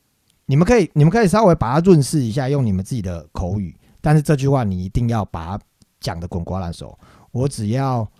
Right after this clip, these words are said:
迅速问几个问题，才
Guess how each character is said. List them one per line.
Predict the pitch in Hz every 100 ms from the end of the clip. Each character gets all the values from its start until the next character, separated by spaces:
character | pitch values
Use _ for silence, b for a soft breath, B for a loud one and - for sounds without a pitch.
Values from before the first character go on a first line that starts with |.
| b b
迅 | - - 139
速 | 131 139 135 113 117
问 | 135 120
几 | 101 92
个 | 85 92 92 92 - _ _
问 | - 107 101
题， | - 82 82 - _ _ _ _ _ _ _ _ _ _ _ _ _ _ _ _ _ _ _
才 | - 104 101 110